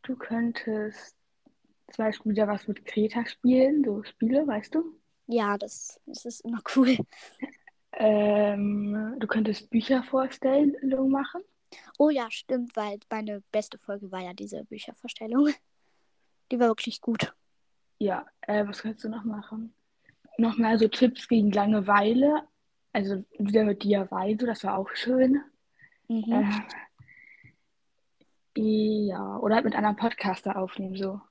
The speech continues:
Speaker 2: Ja, stimmt. Das habe ich jetzt schon, ich glaub, ein, zwei Mal gemacht, aber so oft ist es nicht.
Speaker 1: Also einmal hast du's bei mir gemacht.
Speaker 2: Ja. Ähm,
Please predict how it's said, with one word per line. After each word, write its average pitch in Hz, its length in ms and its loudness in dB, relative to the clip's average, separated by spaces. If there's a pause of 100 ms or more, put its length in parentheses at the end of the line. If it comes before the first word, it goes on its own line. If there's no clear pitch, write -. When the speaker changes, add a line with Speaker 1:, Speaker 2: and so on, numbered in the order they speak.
(760)
Speaker 2:
Ja, 226 380 8
stimmt. 240 320 2
Das 226 120 0
habe 285 140 8
ich 285 80 -6
jetzt 285 120 -14
schon, 247 300 -10 (220)
ich 240 280 -8
glaub, 233 200 -2
ein, 240 160 -2
zwei 226 240 -6
Mal 220 200 -4
gemacht, 214 320 -10
aber 214 200 -8
so 202 160 -8
oft 214 260 -12
ist 202 120 -16
es - 80 -14
nicht. 208 240 -20 (540)
Speaker 1:
Also 202 220 -4
einmal 240 300 4
hast 269 120 -2
du's 285 100 -2
bei 269 120 4
mir 233 200 4
gemacht. 190 460 -8 (160)
Speaker 2:
Ja. 190 260 -10 (1300)
Ähm, 220 720 -4